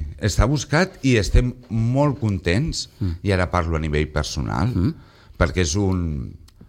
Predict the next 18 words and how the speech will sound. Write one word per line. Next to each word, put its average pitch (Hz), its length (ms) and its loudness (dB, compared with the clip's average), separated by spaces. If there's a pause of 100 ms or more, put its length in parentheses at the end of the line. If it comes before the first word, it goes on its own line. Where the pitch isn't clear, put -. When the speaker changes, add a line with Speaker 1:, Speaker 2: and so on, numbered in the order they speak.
(260)
Speaker 1:
és 113 140 2
un 110 100 2
fill 90 220 0
meu, 82 340 0 (180)
per 87 140 0
dir-ho 80 180 -2
entre 80 220 -2
cometes, 87 560 0
Speaker 2:
Sí. - 240 -2 (520)
Speaker 1:
eh, 90 440 4
que, 85 140 0 (120)
que 95 120 4
vam 95 180 0
començar 90 420 -2
amb 78 120 0
la 78 100 2
Vinyet, 80 540 0 (180)
és... 104 340 0